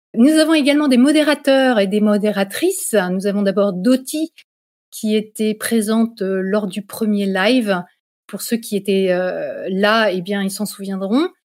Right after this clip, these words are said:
Nous avons également Crapaud de la chaîne L'Extracteur, qui était présent lors du premier live également. Et nos deux stars sont accompagnées de deux nouveaux. Nous avons Gaëlle,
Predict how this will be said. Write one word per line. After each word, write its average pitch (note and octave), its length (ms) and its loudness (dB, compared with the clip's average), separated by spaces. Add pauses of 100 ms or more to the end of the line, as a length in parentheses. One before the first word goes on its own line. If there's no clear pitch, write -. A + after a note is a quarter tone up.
(340)
Nous A3 160 4
avons A3+ 240 4
également G#3+ 760 4
Crapaud G#3 400 -2 (460)
de G3+ 300 0
la G3 120 2
chaîne G#3 280 -2
L'Extracteur, C#4 600 -2 (120)
qui - 80 -8
était A3+ 120 -4
présent G#3 360 -6
lors G3+ 200 -4
du G3 120 -14
premier G3 320 -6
live F#3+ 220 -2
également. G3 480 -2 (600)
Et D4+ 380 2 (520)
nos G3+ 140 -2
deux A3 140 0
stars A#3+ 320 -2
sont G#3+ 200 -6
accompagnées G#3+ 480 0
de F#3+ 180 -6
deux A#3+ 240 2
nouveaux. C#4+ 440 2
Nous A3+ 120 0
avons A3 240 0
Gaëlle, G#3+ 720 2